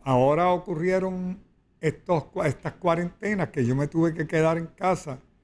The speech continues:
que estoy parte del día en la casa, pensé que era la mejor oportunidad que yo venía hace tiempo,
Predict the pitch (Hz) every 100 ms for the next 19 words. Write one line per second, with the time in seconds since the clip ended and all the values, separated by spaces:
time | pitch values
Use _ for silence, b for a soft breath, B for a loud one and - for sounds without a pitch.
0 | _ _ - - 147 143 147 156 156 170
1 | 160 156 165 170 165 160 180 165 - 120
2 | - _ _ _ _ _ - 143 131 -
3 | 196 190 139 143 156 151 147 165 160 165
4 | 156 - 160 165 180 - 123 131 151 151
5 | 175 160 - 160 151 160 160 - 151